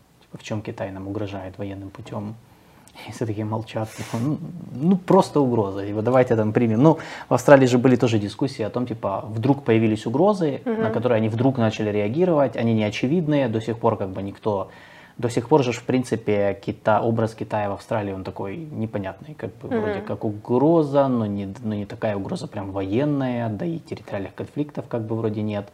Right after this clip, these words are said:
Speaker 1: И я так понимаю, что в Папуа-Новой Гвинее тоже, ну, подобная ситуация, типа,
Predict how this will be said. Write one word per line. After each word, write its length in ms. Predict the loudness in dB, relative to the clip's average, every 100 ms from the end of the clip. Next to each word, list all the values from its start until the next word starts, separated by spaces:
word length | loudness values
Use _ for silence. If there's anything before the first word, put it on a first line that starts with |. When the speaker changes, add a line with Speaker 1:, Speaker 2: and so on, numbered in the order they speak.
| -20 -20 -20 -20 -20 -20 -6
Speaker 1:
И 80 | -2
я 280 | 0 2
так 120 | 0 0
понимаю, 280 | 0 0
что 140 | -2 -6
в 40 |
Папуа-Новой 420 | -6 0 2 2 0
Гвинее 580 | -2 -2 -2 -4 -8 -6
тоже, 400 | -6 -6 -8 -10 -16 _ _ -20 -18 -16 -8
ну, 180 | -6 -6 -6 0
подобная 440 | 2 2 -2 -12
ситуация, 420 | -14 -12 -12 -12 -14
типа, 460 | -14 -14 -12 -12